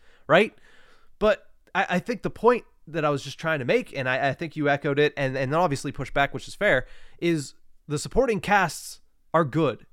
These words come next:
Both of these general managers, if they lose, it's not gonna be because they constructed a poor team around their stars. It's gonna be because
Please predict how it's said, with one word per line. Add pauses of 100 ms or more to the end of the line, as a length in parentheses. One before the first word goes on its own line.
(120)
Both
of
these
general
managers,
if
they
lose, (460)
it's
not
gonna
be
because
they
constructed
a
poor
team
around
their
stars. (340)
It's
gonna
be
because